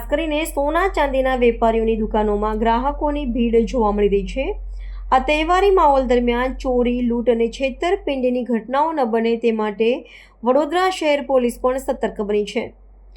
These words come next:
શહેરના વિસ-, પશ્ચિમ વિસ્તારના પોલીસ વિભાગ દ્વારા દિવાળીના પાવન પર્વને ધ્યાનમાં રાખીને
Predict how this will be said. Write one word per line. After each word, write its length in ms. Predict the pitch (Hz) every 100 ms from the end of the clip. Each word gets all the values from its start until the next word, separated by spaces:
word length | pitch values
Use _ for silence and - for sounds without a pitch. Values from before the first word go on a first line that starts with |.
| - - -
શહેરના 560 | - 330 359 349 359 381
વિસ-, 520 | 320 311 285 - -
પશ્ચિમ 440 | 320 311 320 370 370
વિસ્તારના 420 | 320 311 294 285
પોલીસ 280 | 285 254 254
વિભાગ 260 | 247 240 233
દ્વારા 380 | 233 233 240
દિવાળીના 380 | 247 247 226 226
પાવન 340 | 226 220 214 214
પર્વને 380 | 226 214 214
ધ્યાનમાં 340 | 214 226 208 214
રાખીને 680 | 214 202 - 254 220 262